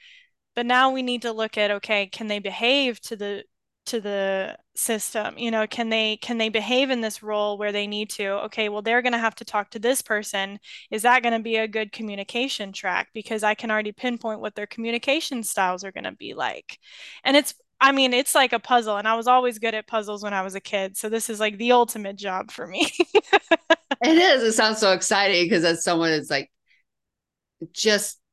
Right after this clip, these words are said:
Speaker 2: talking to, especially young professionals, like, in college students that are doing interns, and they're just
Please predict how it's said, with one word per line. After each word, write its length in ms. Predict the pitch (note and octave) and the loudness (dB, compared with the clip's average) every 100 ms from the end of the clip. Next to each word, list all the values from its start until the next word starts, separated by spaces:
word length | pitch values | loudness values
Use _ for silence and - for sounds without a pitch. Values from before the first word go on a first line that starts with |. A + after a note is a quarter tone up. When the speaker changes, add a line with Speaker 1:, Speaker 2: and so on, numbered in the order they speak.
| _ _ _ _ | _ _ _ _
Speaker 2:
talking 600 | - - D3+ D#3+ - G3+ | -14 -2 -2 -2 -2 -2
to, 540 | D#3+ - E3+ D3 D3 D3 - | 0 -2 -2 0 -2 -6 -8
especially 500 | - - G4 F4 F#3+ | -8 -2 0 2 4
young 220 | D#3 C#3+ | 4 2
professionals, 800 | - D3 - - - - - - | -4 -6 -6 -4 -6 -6 -8 -6
like, 260 | G#2 G2+ - | -2 -4 -2
in 140 | D3 D#3+ | 0 0
college 500 | - C#3 D3 D#3 D3+ | 0 -2 0 0 -2
students 560 | - D3 B2+ A2+ - | -2 -2 -2 -4 -6
that 180 | - D3 | -4 -2
are 220 | C#3+ C#3+ | 0 0
doing 340 | C3+ C3+ D3+ D#3+ | -2 -2 2 2
interns, 560 | - C3 - C3+ B2 | 0 -6 -4 -6 -6
and 160 | - C#3 | -6 -4
they're 80 | C3+ | -4
just 300 | D3+ - | -6 -8